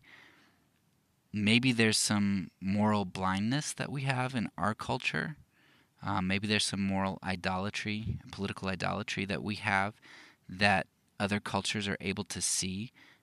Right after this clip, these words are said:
and we should take note of, and we should listen to them,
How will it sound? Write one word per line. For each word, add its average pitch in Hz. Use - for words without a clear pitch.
and 120
we 160
should -
take -
note 104
of, -
and 101
we 104
should 92
listen 98
to -
them, 87